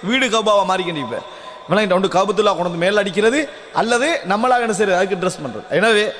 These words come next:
சிவர்களுக்கு ஆடை அணிவிக்க ஏவப்படவில்லை என்றா, நம்ம சிவர்கள்ல இந்த சீன் மாட்டுறது, விளங்கிட்டானே?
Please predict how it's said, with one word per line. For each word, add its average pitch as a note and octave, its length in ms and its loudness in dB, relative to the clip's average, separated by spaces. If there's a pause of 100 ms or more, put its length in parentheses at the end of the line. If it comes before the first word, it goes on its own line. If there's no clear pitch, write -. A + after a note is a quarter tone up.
(340)
சிவர்களுக்கு B3 680 0
ஆடை G#3+ 300 2
அணிவிக்க G3 320 -2
ஏவப்படவில்லை E3+ 460 2
என்றா, D3 440 2 (640)
நம்ம F#3 200 2 (140)
சிவர்கள்ல G3+ 600 2 (1000)
இந்த F3 240 4 (1000)
சீன் G#3 400 2
மாட்டுறது, C#3+ 480 0 (420)
விளங்கிட்டானே? D#3+ 500 0